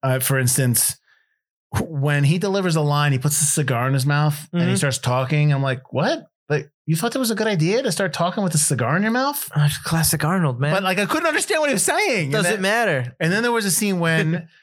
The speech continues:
Speaker 2: <laughs>
Speaker 1: uh, when they go to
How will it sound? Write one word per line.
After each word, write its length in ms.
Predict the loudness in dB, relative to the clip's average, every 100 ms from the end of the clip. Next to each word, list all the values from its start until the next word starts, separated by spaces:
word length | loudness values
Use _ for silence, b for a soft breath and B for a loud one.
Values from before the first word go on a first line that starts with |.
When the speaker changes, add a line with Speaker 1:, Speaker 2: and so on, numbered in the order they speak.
| B B
Speaker 2:
<laughs> 300 | _ _ -4
Speaker 1:
uh, 180 | -2 -4 -10
when 180 | -2 2
they 260 | 2 0 -6 -18 _
go 460 | 0 0 0 -2 -8 _
to 800 | -4 0 0 2 2 2 2 0